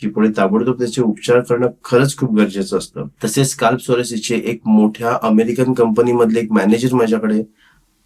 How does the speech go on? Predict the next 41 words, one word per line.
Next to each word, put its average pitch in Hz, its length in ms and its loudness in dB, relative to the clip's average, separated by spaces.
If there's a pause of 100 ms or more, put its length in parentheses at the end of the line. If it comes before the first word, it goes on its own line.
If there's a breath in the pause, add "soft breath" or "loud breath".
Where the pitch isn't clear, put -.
आले 104 260 2
होते, 95 380 -4
त्यांना 101 200 2
सुद्धा 120 280 -2
हाच 113 240 -2
त्रास 113 200 2
होता. 107 200 -2
आता 104 220 -2
मोठमोठ्या 107 480 -2
मीटिंगला 113 760 0
जायचं 110 420 0 (460 soft breath)
तर 107 60 -4
कसं 110 280 -4
जायचं, 110 480 0 (400 soft breath)
समोर 107 340 2
जायचं 110 380 2
म्हणजे 113 160 -2
कॉन्फिडन्स 107 540 0
कमी 120 240 0
होतो, 104 280 -2
पण 110 240 -4
कमी 110 380 0
वेळ 123 240 0
असताना 123 480 -2
ज्या 123 180 0
वेळेला 117 260 4
ते 123 60 -2
उपचार 113 340 0
घेतात 113 420 0
त्यावेळेला 104 260 2
त्याच्यातून 104 380 -2
ते 110 80 -2
बाहेर 104 360 0
पडतात 107 300 0
आणि 101 160 -2
त्यांचा 92 240 -2
त्रास 123 280 -2
कमी 95 260 -2
होतो. 76 240 -16 (420 soft breath)
तर 104 120 -12
तुम्हाला 123 380 0